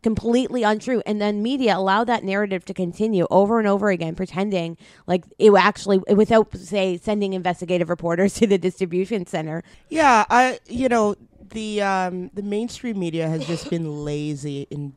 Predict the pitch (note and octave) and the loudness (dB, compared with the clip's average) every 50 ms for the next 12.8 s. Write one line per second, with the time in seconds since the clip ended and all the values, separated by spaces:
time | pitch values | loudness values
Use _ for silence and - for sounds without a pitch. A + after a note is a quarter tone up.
0 | _ _ _ - - D3 C3 C3 C3 C3+ A2 D#2+ C2 - - - E3 F3+ _ _ | _ _ _ -14 -10 -10 -10 -8 -10 -10 -10 -10 -10 -10 -12 -12 -14 -18 _ _
1 | _ - E3 D#3 D3 D3 - - E3 D3+ D3 D3+ C#3+ D3+ - - - D3 C#3+ C#3+ | _ -6 -4 -4 -4 -6 -6 -8 -6 -6 -6 -8 -10 -14 -14 -10 -8 -8 -6 -6
2 | C#3 C#3 C#3+ - - - D#3 D#3 D3 D3 D3+ D3+ D3+ D3+ C#3+ D3 D3 D3 C#3+ D3 | -8 -8 -12 -14 -12 -8 -8 -6 -6 -6 -6 -6 -6 -8 -8 -8 -8 -8 -8 -8
3 | C#3+ C#3+ - - D3 C#3+ C#3 - - - - D3 C#3+ C#3+ C#3+ C#3 C3 B2 B2+ C#3 | -10 -10 -10 -8 -8 -8 -10 -12 -16 -16 -12 -10 -10 -8 -8 -8 -10 -10 -12 -12
4 | D3+ - - - - C#3+ C#3+ C#3+ C#3+ C#3 C#3 C#3+ _ _ _ _ _ _ _ _ | -14 -18 -18 -14 -12 -10 -10 -8 -10 -10 -12 -14 _ _ _ _ _ _ _ _
5 | _ G#3 A3+ A3+ A3+ A3 A3 G#3+ G#3 G3+ G3 G3 F#3+ F#3 - - F#3+ F3+ F3+ F3+ | _ -2 -2 0 2 2 2 2 2 2 0 0 -2 -4 -6 -6 -6 -4 -2 -2
6 | F3 F3 E3+ E3+ D3 - - - E3+ D#3+ D#3+ D#3+ D#3+ D#3+ D#3+ D#3 D#3+ D#3+ D3+ D#3 | -4 -4 -6 -8 -10 -12 -10 -8 -8 -6 -6 -6 -6 -6 -6 -6 -6 -6 -8 -8
7 | D3 D#3 E3 E3 - - - - - D#3+ D#3 D3+ D3+ D3+ C#3+ C#3 C#3 C#3+ C#3 - | -8 -6 -8 -8 -8 -10 -12 -8 -6 -4 -4 -4 -4 -4 -6 -6 -6 -8 -8 -10
8 | - D3 C#3 C#3 C#3 C3+ C3+ C#3+ C#3+ C#3 C#3 C3 C3+ C3+ C3+ - - - - - | -12 -12 -12 -12 -14 -14 -16 -16 -14 -14 -14 -16 -16 -18 -18 -18 -18 -18 -18 -20
9 | - - - D3 _ _ _ - - D#3+ D#3 D#3+ D#3+ D#3 D#3+ D3 - _ _ - | -20 -20 -20 _ _ _ _ -20 -20 -20 -20 -18 -18 -20 -20 -20 -20 _ _ -6
10 | F3 E3 E3 D#3+ D3+ - - F3+ E3+ E3 E3 E3 D#3+ D#3+ D#3 D#3 D#3 D#3 D#3 - | -4 -4 -4 -4 -4 -4 -2 0 0 2 2 0 0 0 0 0 0 -2 -2 -4
11 | - E3+ D#3+ - - - F#3+ F3+ F3+ E3+ - - - E3+ E3 D#3+ D#3+ D#3+ D#3 D#3 | -6 -8 -8 -8 -8 -6 -6 -6 -6 -8 -10 -12 -10 -8 -6 -6 -4 -6 -6 -6
12 | D3+ - - _ _ - - F#3 - - G#3 F#3+ G3 F#3 - - | -8 -10 -12 _ _ -8 -6 -6 -6 -6 -6 -6 -6 -6 -10 -14